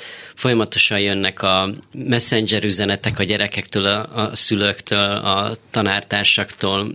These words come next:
minden, és, és ez, ez megy hétköznap este, nem tudom meddig, és a hétvégén is. Tehát, hogy ilyen, hát állandóan, állandóan szerintem így j-, jelen kell lennünk valamilyen szinten,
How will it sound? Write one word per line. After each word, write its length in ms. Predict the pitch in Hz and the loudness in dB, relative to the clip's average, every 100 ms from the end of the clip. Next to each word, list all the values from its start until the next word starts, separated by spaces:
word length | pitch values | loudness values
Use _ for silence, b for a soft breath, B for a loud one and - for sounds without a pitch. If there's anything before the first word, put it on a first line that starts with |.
| 113 | -2
minden, 460 | 113 127 139 143 | 2 4 4 2
és, 320 | - 120 - - B B B B | 0 2 4 2 B B B B
és 220 | 117 - | 0 2
ez, 280 | 127 113 - | 2 0 0
ez 400 | - 127 - - - _ - _ _ _ | 0 2 2 0 -4 _ -20 _ _ _
megy 360 | - 131 123 110 | 2 4 4 0
hétköznap 840 | 104 120 117 - 113 101 104 101 | 0 0 0 2 4 4 2 0
este, 500 | 110 104 - - 98 | 2 4 2 2 0
nem 200 | 98 107 | 4 4
tudom 260 | 110 139 139 | 4 4 6
meddig, 520 | 147 147 151 160 143 | 6 4 4 4 2
és 180 | - 123 | 0 0
a 40 | 123 | 2
hétvégén 680 | 120 - 104 98 92 95 | 2 2 2 2 0 0
is. 200 | 95 95 | 0 0
Tehát, 260 | - 107 - | 0 -2 0
hogy 100 | 113 | 0
ilyen, 300 | 117 113 117 B B B B | 2 2 -2 B B B B
hát 180 | - 127 | -4 0
állandóan, 920 | 139 151 131 117 113 107 104 104 101 B B B B | 2 4 2 4 4 4 4 2 0 B B B B
állandóan 400 | 120 98 98 101 | -2 0 2 2
szerintem 500 | - 104 104 - 107 | 2 2 0 2 2
így 260 | 101 92 - _ _ | 2 0 -6 _ _
j-, 160 | - 113 | 0 2
jelen 360 | 120 113 101 98 | 2 2 2 0
kell 240 | - 101 | 0 0
lennünk 400 | 98 98 95 95 | 2 2 0 0
valamilyen 440 | 101 101 95 92 95 | 0 0 0 0 2
szinten, 640 | - 120 123 - 139 135 | 2 4 2 0 -2 -2